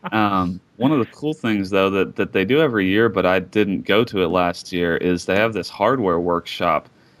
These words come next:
and it's pretty much just everyone goes into the main room and they give away a ton of hardware. And so they <laughs> gave away, they had, like, a hundred or more of those A M D A P Us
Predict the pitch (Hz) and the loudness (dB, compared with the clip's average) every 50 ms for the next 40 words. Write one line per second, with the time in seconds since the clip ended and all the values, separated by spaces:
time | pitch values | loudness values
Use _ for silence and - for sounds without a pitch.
0 | - - - 107 104 101 101 98 98 95 - - _ - - 107 - - - - | -18 -6 -4 -2 -2 0 0 -2 -2 -2 -4 -6 _ -4 -4 -4 -4 -4 -14 -4
1 | - 175 185 202 180 160 139 127 - - 104 - 117 117 117 - - - _ _ | -4 -2 -2 0 0 0 0 0 -2 -8 -4 0 0 0 0 -2 -10 -14 _ _
2 | - 110 110 117 123 120 117 117 113 110 101 95 101 104 110 110 120 113 110 101 | -2 -2 0 0 0 -2 0 0 0 -2 0 0 2 2 2 2 0 -2 -2 0
3 | 101 95 95 98 101 104 104 101 101 104 101 98 92 90 90 - 92 95 95 92 | -2 -2 0 0 2 0 0 0 0 0 2 2 2 0 0 0 0 0 0 2
4 | 87 101 92 98 95 98 90 87 85 - - - 107 101 95 87 - - 98 98 | 0 0 0 0 0 2 2 0 0 -2 -4 -2 0 0 0 -2 -2 0 0 0
5 | 92 85 80 73 67 64 62 - _ _ _ _ _ _ _ _ _ _ _ - | 0 0 -2 -2 -2 -2 -4 -6 _ _ _ _ _ _ _ _ _ _ _ -4
6 | 110 104 104 101 101 101 95 80 - - - 110 107 101 117 113 117 123 - 170 | -2 0 0 0 0 -2 -4 -4 -6 -2 0 0 0 2 2 2 2 2 2 2
7 | 135 135 143 131 120 117 113 110 117 117 113 113 110 - - _ _ _ _ _ | 2 2 0 -2 -2 -2 0 0 0 0 0 0 -2 -6 -14 _ _ _ _ _
8 | - - 120 123 127 143 139 139 131 127 120 113 - - _ _ _ - - - | -2 0 0 0 0 -2 -4 -2 -2 -2 -4 -4 -6 -18 _ _ _ -12 -12 -10
9 | 110 117 123 127 127 123 127 120 120 113 107 104 101 104 107 110 107 104 101 107 | -4 -2 0 2 2 2 2 0 0 0 0 -2 -2 0 2 2 0 0 2 0
10 | 98 98 95 87 92 98 101 101 101 98 95 98 95 95 98 98 104 - - 98 | 0 0 0 -2 -2 0 0 0 0 0 0 0 0 0 0 -2 -4 -4 -2 -2
11 | 98 95 98 113 101 95 90 87 82 87 95 110 113 - - - | -2 -2 -2 -4 -2 0 2 2 2 2 2 0 -2 -4 -10 -14